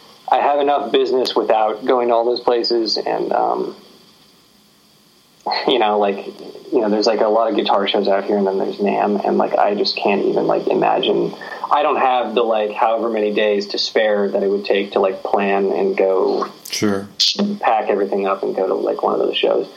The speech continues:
Speaker 2: Yeah.
Speaker 1: just yet. But I, I would like to get out there and mix it up with everybody a little bit more,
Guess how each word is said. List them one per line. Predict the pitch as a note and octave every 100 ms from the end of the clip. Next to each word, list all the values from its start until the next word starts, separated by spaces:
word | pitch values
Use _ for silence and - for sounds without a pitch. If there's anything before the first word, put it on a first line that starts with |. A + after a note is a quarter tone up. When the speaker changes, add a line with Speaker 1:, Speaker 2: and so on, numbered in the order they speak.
| - -
Speaker 2:
Yeah. | -
Speaker 1:
just | A3+ -
yet. | - - G3+ -
But | C3+ C3
I, | D#3 D3+ E3
I |
would | E3 F3
like | D#3 D3 -
to | - A#2+
get | A#2
out | A2 G#2+ G#2+
there | A2 G#2+
and | G#2+
mix | G#2+ -
it | A2
up | G#2+
with | G#2
everybody | G#2+ A2 G#2 G#2
a | G2
little | G2+ G#2+ G2
bit | G#2 G2 G2 -
more, | G#2 G2 G#2 G#2+